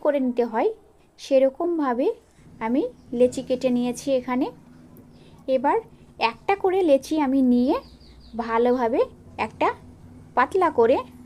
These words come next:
রুটির মতো বেলে নেব। রুটিটা আমার পাতলা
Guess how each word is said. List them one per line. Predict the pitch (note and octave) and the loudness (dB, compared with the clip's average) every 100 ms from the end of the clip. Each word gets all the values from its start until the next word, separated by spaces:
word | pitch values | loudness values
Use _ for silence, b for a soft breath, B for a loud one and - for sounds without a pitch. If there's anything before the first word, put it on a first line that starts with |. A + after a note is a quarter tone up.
| - G#3+ | -14 -4
রুটির | C4 B3+ C#4 C#4 | -4 -2 -4 -2
মতো | B3+ A3+ D#4 A#4 - A3+ | -2 0 -2 -2 -4 2
বেলে | A#3+ A3 | 4 4
নেব। | G#3 G#3 C#4+ A4+ - - - - - - - - _ - D#4 D4 C4 - A#3 A#3 - - - - | 0 -2 -2 -4 -16 -20 -20 -20 -20 -20 -20 -20 _ -20 -20 -20 -20 -20 -20 -20 -20 -20 -20 -2
রুটিটা | C#4 B3 C#4+ G4+ F#4+ | 0 0 0 0 0
আমার | F4+ E4+ G4+ - - - - - - - - - - | 0 -2 -4 -18 -16 -16 -16 -20 -20 -20 -20 -14 2
পাতলা | B3+ A#3+ C#4 | 2 2 -2